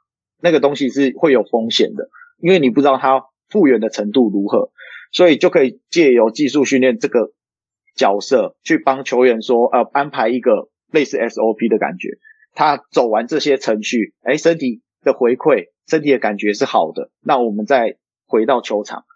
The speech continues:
跟大家一起去做到团队的训练。对，所以我觉得就是有，有遇到这些，呃，伤病史的球员的时候，如果能搭配着防护员一起做训练，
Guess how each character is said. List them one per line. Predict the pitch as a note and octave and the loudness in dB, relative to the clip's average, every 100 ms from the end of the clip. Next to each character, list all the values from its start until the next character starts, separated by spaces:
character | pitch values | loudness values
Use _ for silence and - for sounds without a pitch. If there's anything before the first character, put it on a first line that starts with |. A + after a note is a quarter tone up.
| _ | _
跟 | C#3+ B2+ B2+ | 0 0 0
大 | C3 | -2
家 | A#2+ B2 A#2+ | -2 -2 -2
一 | |
起 | A#2+ F#2 | -4 -8
去 | F2 A2 | -10 -4
做 | B2 | 0
到 | A2+ A2+ | 2 2
团 | - G2 | 0 -2
队 | A2+ | 0
的 | F#2+ | 2
训 | - G2 | 0 0
练。 | F#2+ G2 - _ _ - - _ | 0 0 -2 _ _ -20 -20 _
对， | B2 - - | 0 0 -2
所 | - E3+ | 2 4
以 | |
我 | D3 C3+ | 4 2
觉 | C3+ | 2
得 | C#3 C3+ A#2 _ _ _ | 4 4 2 _ _ _
就 | - | -4
是 | D#3 E3 - | 0 0 2
有， | C#3+ A#2+ - | 2 2 -2
有 | C3+ C3 | 0 0
遇 | F#3+ | 2
到 | F3+ E3+ | 0 0
这 | D#3 | -2
些， | C#3+ D3 C#3+ - - | -2 0 0 -4 -2
呃， | B2+ B2 A#2+ A#2 A2 - | 0 2 2 0 -2 -6
伤 | - E3 E3 | -4 -4 -2
病 | F#3+ B2+ | -4 -4
史 | - A2 | -8 -6
的 | G#2 | -4
球 | - A2 A2+ | -2 0 2
员 | B2 G2 | 2 0
的 | |
时 | G2+ G2+ | -6 -4
候， | G2+ G#2 - _ _ _ | 0 0 -2 _ _ _
如 | C#3 D#3+ | -2 2
果 | D#3+ | 2
能 | B2 A#2 A#2 - | 2 -2 -4 -4
搭 | C3 C3 | -2 0
配 | D#3+ B2 | 0 -2
着 | A2+ | -2
防 | G2+ G#2+ | -2 -2
护 | A#2+ C3 | -2 0
员 | G#2+ F2+ | -2 -2
一 | D#3 | -4
起 | - A2 F2+ _ | -2 -4 -4 _
做 | D#3+ A#2+ | 0 0
训 | - A2 | 0 0
练， | A2+ F#2+ | 0 0